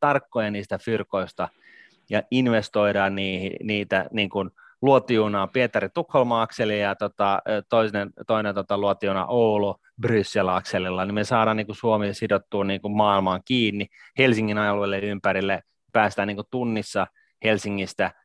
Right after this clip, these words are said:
kahdeksan miljoonan ihmisen niin kuin, ö, väestökenttään, ja sitten vielä se lentokenttä tuosta noin, niin lanataan niin kuin Lahtea myöten, niin, niin tota, tehdään niin kuin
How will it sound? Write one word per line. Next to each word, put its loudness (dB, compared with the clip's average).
kahdeksan 2
miljoonan -2
ihmisen -4
niin -8
kuin, -8
ö, -6
väestökenttään, -2
ja -4
sitten 0
vielä 6
se 2
lentokenttä 0
tuosta -2
noin, 0
niin -4
lanataan 2
niin -4
kuin 0
Lahtea 2
myöten, -2
niin, -6
niin -8
tota, -2
tehdään 0
niin -6
kuin -2